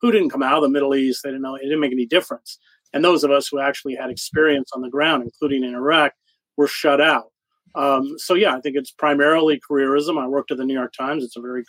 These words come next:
careerist institution, uh, and they know how to read,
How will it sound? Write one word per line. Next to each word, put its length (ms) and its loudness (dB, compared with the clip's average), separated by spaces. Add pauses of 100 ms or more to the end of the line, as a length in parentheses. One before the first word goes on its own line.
careerist 580 0 (420)
institution, 840 0 (380)
uh, 460 4
and 260 0
they 140 2
know 160 4
how 140 4
to 100 4
read, 340 2